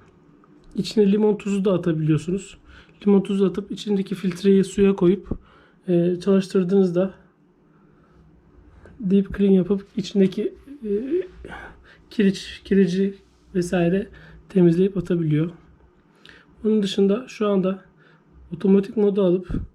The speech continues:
yakınla parfüm sıktım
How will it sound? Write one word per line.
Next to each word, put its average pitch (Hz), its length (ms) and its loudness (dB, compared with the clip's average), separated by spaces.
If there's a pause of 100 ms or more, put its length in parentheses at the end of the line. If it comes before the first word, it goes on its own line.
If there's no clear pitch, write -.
(3000)
yakınla 185 600 2 (4000)
parfüm 170 380 -4
sıktım - 480 -12